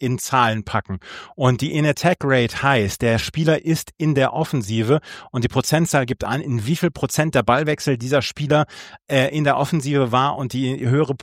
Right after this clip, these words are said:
äh, Prozentzahl, äh, oder die höhere Chance hatte, den Punkt am Ende zu gewinnen. Der Durchschnitt auf der A-T-P-Tour liegt bei dreiundzwanzig Prozent. Und,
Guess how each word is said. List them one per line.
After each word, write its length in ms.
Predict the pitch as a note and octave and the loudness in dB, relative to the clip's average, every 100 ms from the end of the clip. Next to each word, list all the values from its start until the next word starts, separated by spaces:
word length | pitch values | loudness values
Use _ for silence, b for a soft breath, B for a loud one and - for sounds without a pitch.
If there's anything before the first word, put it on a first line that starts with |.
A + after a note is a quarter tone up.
| - | -8
äh, 100 | A#2+ | -8
Prozentzahl, 720 | - C#3+ D3 D3 - C3+ A#2+ | -4 -2 0 0 2 0 2
äh, 120 | B2 | 0
oder 180 | A2+ G#2+ | 0 -2
die 180 | G#2 A2 | 0 2
höhere 240 | E3+ C#3 | 2 0
Chance 340 | - C#3+ D3+ | 0 0 2
hatte, 240 | C3+ C3 C3+ B B _ | 0 0 -2 B B _
den 160 | C3 B2+ | 0 2
Punkt 280 | D3 C#3+ | 0 0
am 120 | B2 C3+ | -2 -4
Ende 280 | B2+ B2+ | -4 -4
zu 160 | A#2+ C#3 | -4 -4
gewinnen. 340 | B2 A2 G#2 B B _ | 0 0 0 B B _
Der 160 | B2+ B2 | 0 0
Durchschnitt 720 | G2+ F2+ G3+ B3+ - A2 F#2+ | 0 4 4 4 2 -2 -2
auf 180 | A#2 B2+ | -2 0
der 160 | C3+ C3 | 0 -2
A-T-P-Tour 800 | C3+ - - F3+ - G#2 F2 A2 | -2 -4 -4 -4 -2 -4 -4 -4
liegt 220 | A#2 - | -4 2
bei 140 | A#2 | 2
dreiundzwanzig 760 | G#2 A#2+ C3+ C#3 - A2+ G#2 - | 2 2 2 0 -2 -4 -4 -10
Prozent. 420 | - - F2 - B B B | -8 -4 -4 -6 B B B
Und, 420 | A#2+ A2 G#2 | 2 2 2